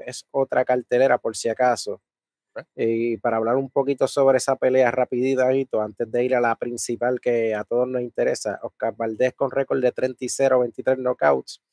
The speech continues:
Speaker 1: Shakur Stevenson diecisiete y cero, nueve knockouts, una pelea que también promete ser, eh, bien interesante.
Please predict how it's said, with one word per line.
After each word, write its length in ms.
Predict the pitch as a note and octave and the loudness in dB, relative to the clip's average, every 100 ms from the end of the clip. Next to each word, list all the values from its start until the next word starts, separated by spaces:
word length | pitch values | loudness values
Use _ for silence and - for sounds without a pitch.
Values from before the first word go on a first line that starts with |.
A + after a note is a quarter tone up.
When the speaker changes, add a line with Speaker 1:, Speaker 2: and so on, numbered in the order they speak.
| _ _ _ _ _ | _ _ _ _ _
Speaker 1:
Shakur 360 | A#2+ A#2 B2+ C3+ | 0 2 2 2
Stevenson 640 | - D3 C#3 C3 C#3 B2+ | 2 2 2 2 0 0
diecisiete 560 | A#2+ A#2 B2 A2 B2+ B2+ | 0 -2 -2 -4 -2 -2
y 40 | |
cero, 300 | B2+ C#3 C3+ B2+ | 0 4 4 4
nueve 360 | B2+ C3 C3 | 2 4 4
knockouts, 680 | B2+ B2 D3 D3+ C3 - - _ _ _ _ - | 2 0 2 2 0 -8 -18 _ _ _ _ -8
una 260 | B2 C3 C3+ | 0 2 4
pelea 320 | C3+ C#3 C#3+ | 4 6 4
que 100 | C3+ | 4
también 340 | A#2 A#2+ B2 | 0 -2 -4
promete 920 | B2 C3 C3 C3 C3 B2+ B2 A#2+ B2 | 0 0 2 2 4 6 4 2 0
ser, 760 | - - C3 C3+ C3 A#2 G2+ G2+ - _ _ _ _ | -6 0 0 2 0 0 -2 -6 -12 _ _ _ _
eh, 200 | C3+ B2+ | -2 0
bien 320 | B2 B2 C#3 C#3 | 2 0 -2 -4
interesante. 920 | B2 C3+ B2 - C#3+ C3 G2+ - | -2 0 0 0 0 0 -10 -18